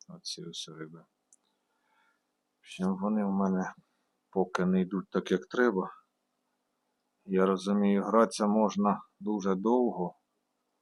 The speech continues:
а потім ти вийдеш там на якийсь результат. Це добре, але якось у мене не вистачає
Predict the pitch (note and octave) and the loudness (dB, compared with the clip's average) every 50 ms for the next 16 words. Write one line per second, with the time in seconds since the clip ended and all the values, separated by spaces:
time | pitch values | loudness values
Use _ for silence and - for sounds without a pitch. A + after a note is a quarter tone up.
0 | _ _ _ _ _ _ _ - F2 E2+ - G#2 G#2+ G#2+ - G#2+ F#2+ F#2 - - | _ _ _ _ _ _ _ -14 -14 -8 -4 -2 -2 -2 0 0 0 0 0 -2
1 | F2+ F2 F#2 F#2+ G2 F2+ F#2 F#2 - - - - F2+ F#2 F2+ F2 E2+ E2+ E2+ - | -2 0 0 0 0 0 -2 -4 -6 -6 -4 -2 -2 -2 0 -2 -4 -6 -6 -8
2 | - F2+ - - - - F2 E2 - F2+ E2+ E2+ - - - E2 - - _ _ | -8 -10 -10 -10 -10 -12 -12 -10 -10 -10 -10 -10 -10 -8 -8 -8 -8 -10 _ _
3 | _ _ _ _ _ _ _ _ _ _ _ _ _ _ _ _ _ _ _ _ | _ _ _ _ _ _ _ _ _ _ _ _ _ _ _ _ _ _ _ _
4 | _ _ _ _ _ _ _ _ _ _ _ _ _ _ _ _ _ _ _ _ | _ _ _ _ _ _ _ _ _ _ _ _ _ _ _ _ _ _ _ _
5 | _ _ _ _ _ _ _ _ - - - G2 F#2 G#2+ C3+ C#3+ C3+ A#2 A#2 A#2 | _ _ _ _ _ _ _ _ -8 -4 -2 0 6 8 10 10 10 8 8 6
6 | A2+ G2 - - - - - _ _ _ _ _ _ _ _ _ _ _ _ _ | 4 4 0 -8 -18 -20 -20 _ _ _ _ _ _ _ _ _ _ _ _ _
7 | _ _ _ _ _ _ - G2 G2 G2 G2+ G2+ G2 G2 - G2 F#2+ - - - | _ _ _ _ _ _ -2 2 2 4 4 4 4 2 0 -4 -4 -4 -6 -8
8 | - - _ _ _ _ _ G2+ G2 G2+ G#2+ G#2+ G#2+ G2+ G#2 G2 G2 - - _ | -10 -14 _ _ _ _ _ -2 2 6 6 8 8 8 8 6 4 2 -2 _
9 | _ _ _ - G2 G2+ G2 G2 F#2+ - - - G2 - - - G#2 G2+ G2 F#2+ | _ _ _ -2 2 4 4 4 2 2 0 -2 0 0 0 2 4 6 6 6
10 | F2+ F2 | 4 2